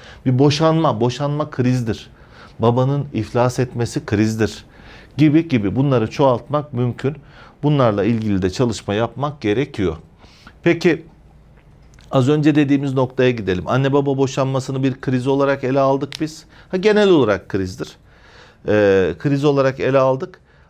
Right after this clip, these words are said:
Ama çocuk, anne baba boşandı, yıllar geçmiş, çocuk tırnak yiyor o dönemden kalıntı olarak.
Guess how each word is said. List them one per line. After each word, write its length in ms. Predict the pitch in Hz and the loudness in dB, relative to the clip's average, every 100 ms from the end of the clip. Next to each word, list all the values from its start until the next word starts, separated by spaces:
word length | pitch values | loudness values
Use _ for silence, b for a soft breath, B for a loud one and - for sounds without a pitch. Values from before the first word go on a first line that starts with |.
| - | -6
Ama 360 | 147 156 139 - | -2 -2 -4 -10
çocuk, 600 | - 160 151 160 - - _ - | -6 -4 -2 -6 -12 -20 _ -4
anne 260 | 143 151 | -2 0
baba 280 | 147 143 143 | 0 -2 -2
boşandı, 460 | 151 147 139 131 123 | -4 -2 -4 -2 -4
yıllar 360 | 131 139 151 | -2 0 -2
geçmiş, 440 | 131 123 123 147 156 | -2 -6 -8 -14 -10
çocuk 360 | 143 127 - | -10 -10 -10
tırnak 440 | - 127 139 139 120 | -10 -6 -6 -6 -4
yiyor 160 | 101 | -2
o 180 | 80 104 | -2 -2
dönemden 440 | 101 95 95 95 | -2 -4 -4 -6
kalıntı 440 | 92 95 92 90 98 | -6 -6 -6 -6 -4
olarak. 520 | 87 90 175 - - | -4 -4 -6 -8 -18